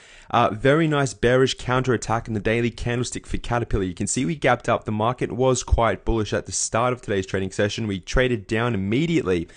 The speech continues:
have pretty much a flat top, and we closed at least halfway into Wednesday's trading six. So, um, have a look at, uh, Caterpillar. Keep a close eye on this on Friday.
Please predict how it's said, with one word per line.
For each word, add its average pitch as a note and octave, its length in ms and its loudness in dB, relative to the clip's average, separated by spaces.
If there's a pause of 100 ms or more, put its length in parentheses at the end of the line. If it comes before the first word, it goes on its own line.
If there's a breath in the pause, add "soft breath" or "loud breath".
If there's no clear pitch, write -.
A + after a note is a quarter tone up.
(240 loud breath)
have B2 200 -2
pretty E3 140 4
much F3 180 0
a A#2 60 -2
flat - 400 0
top, B2+ 220 2
and A#2 80 0
we A2 60 -2
closed A#2+ 280 2
at E2 80 -4
least A2+ 160 -4
halfway A2 440 -2
into A#2+ 540 0 (340 loud breath)
Wednesday's A2+ 500 2
trading G#2+ 300 0
six. - 300 -6
So, G2+ 480 2
um, G2 380 -2
have D3 200 0
a D#3+ 40 -2
look F3 140 0
at, - 100 -2 (160)
uh, G#2+ 100 -2
Caterpillar. B2 540 0 (280 loud breath)
Keep E3+ 200 0
a - 40 6
close - 460 2
eye A#2+ 220 2
on C#3+ 120 2
this B2+ 160 4
on A#2 120 0
Friday. G#2+ 560 0